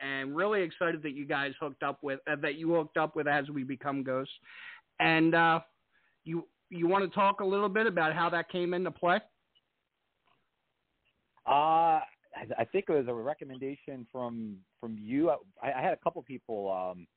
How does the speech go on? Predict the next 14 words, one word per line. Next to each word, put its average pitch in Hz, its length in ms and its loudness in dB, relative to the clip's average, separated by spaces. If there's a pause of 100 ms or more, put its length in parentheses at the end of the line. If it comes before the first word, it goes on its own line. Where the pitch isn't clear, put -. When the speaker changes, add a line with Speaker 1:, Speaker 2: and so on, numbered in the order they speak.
(220)
Speaker 2:
uh, 90 400 -10 (440)
send 117 140 0
me 110 160 -4
some 107 140 -8
suggestions, 98 600 0
uh, 90 440 0
after 104 300 -6
I 101 60 0
was 95 140 -10
let 95 200 -8
go 98 220 -4
by, 90 260 -4
uh, 85 440 -8
my 87 80 -14